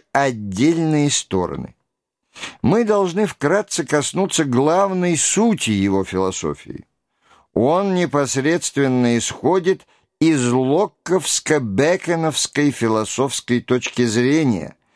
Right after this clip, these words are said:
согласно которой мы черпаем наши понятия из опыта, и его скептицизм простирается также и на берклевский идеализм.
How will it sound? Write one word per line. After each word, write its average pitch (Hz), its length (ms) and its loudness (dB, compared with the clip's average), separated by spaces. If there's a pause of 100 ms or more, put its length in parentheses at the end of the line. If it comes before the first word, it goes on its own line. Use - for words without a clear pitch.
(200)
согласно 143 760 0
которой 165 640 0
мы 139 260 2
черпаем 120 840 0
наши 120 320 0
понятия 139 720 0
из 139 400 2
опыта, 90 600 -4 (400)
и 147 80 4
его 180 420 4
скептицизм 139 1200 0 (300)
простирается 170 1000 2
также 196 480 0
и 196 320 0
на 202 240 2
берклевский 160 1400 0
идеализм. 110 960 0